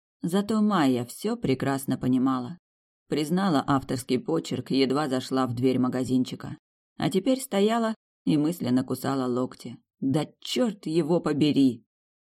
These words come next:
"У вас же есть запасной кристалл?" Предчувствуя ответ, молодая сыщица затаила дыхание. "Хотя бы один!" "Два было, дочка!"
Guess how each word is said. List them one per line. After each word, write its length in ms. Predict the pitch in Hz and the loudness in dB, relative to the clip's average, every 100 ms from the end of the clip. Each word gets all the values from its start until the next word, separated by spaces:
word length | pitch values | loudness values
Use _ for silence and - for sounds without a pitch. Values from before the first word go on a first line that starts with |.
| _ _ _ _ - | _ _ _ _ 0
"У 100 | 190 | 4
вас 220 | 196 202 | 6 4
же 140 | 175 | 6
есть 280 | 196 208 226 | 6 6 4
запасной 500 | 175 165 160 175 156 | 2 2 0 2 2
кристалл?" 560 | 151 151 - 156 143 139 _ _ _ _ _ | 2 -2 -4 -4 -4 -8 _ _ _ _ _
Предчувствуя 720 | - 160 160 208 208 165 170 | -2 -2 0 -6 -4 -2 0
ответ, 380 | 165 175 214 226 | 0 0 -2 -2
молодая 520 | 240 165 147 151 185 | -2 -2 0 0 -2
сыщица 640 | 139 151 147 143 - 139 139 | -4 -8 -6 -8 -6 -6 -6
затаила 540 | 139 143 127 127 123 | -6 -4 0 0 0
дыхание. 600 | 127 123 131 131 120 120 - _ _ - | -2 -4 -4 -2 -2 -6 -12 _ _ -6
"Хотя 360 | 214 208 226 196 | -4 -2 -2 2
бы 100 | 202 | 2
один!" 540 | 214 180 160 131 - _ _ _ _ _ _ _ _ - | 2 2 2 2 -2 _ _ _ _ _ _ _ _ -4
"Два 420 | 208 214 254 262 | 0 4 6 6
было, 320 | 196 156 143 | 6 6 4
дочка!" 540 | 135 143 131 - - | 4 4 2 -2 -8